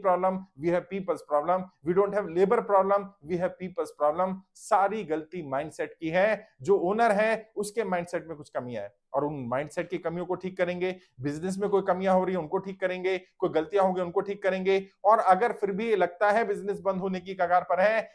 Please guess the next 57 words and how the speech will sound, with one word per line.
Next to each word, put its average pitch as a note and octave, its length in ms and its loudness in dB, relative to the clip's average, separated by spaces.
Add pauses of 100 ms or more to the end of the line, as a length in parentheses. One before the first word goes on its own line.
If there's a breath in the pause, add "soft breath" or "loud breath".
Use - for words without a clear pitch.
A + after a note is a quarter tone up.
इसे F3 200 0
रिवाइव F#3 340 2
नहीं F3 220 -6
किया A#3 160 2
जा A3 160 2
सकता, G#3 420 2 (260 loud breath)
तो F#3 80 -4
बेहतर D#3+ 420 -2
होगा E3+ 320 0
बंद D3+ 320 0
करने D3+ 300 -4
से A3 500 2
इसे D#3 200 -8
किसी - 300 -14
को D3+ 80 -10
सेल G3 400 -2
कर D#3+ 100 -2
दिया D3 240 -2
जाए। F#3+ 400 2 (160 loud breath)
हमारे D#3 240 2
यहाँ D#3+ 140 0
पर D#3 80 -4
लोग D3+ 120 -6
अपने C#3+ 220 -6
बिजनेस F#3 380 -6
लेकर G3 240 -2
के F#3 100 -2
आते F3 220 2
हैं A3 380 -4
और E3 80 4
हमने F3+ 200 -4
सेल G3 240 0
करने D3+ 240 -8
में C#3+ 80 -10
मदद B2 260 -6
करते G#2 220 -10
हैं। F#2 80 -20 (340)
या C#3+ 100 4
वीडियो D#3 260 2
के E3 80 -4
डिस्क्रिप्शन F#3 360 -8
में F3+ 80 -4
जाइए, G#3+ 400 0 (100)
हमारे D#3+ 200 0
फोन E3 200 -4
नंबर F3+ 200 -4
मिल E3 160 -6
जाएंगे, F3 220 -2
आपको E3+ 240 0
वीडियो D#3+ 240 -2
पर F3 120 -4
भी E3+ 80 -4
फोन D#3+ 200 -8
नंबर E3 200 -6
मिल D3 180 -8
रहे D3 100 -2
होंगे। G3 260 -4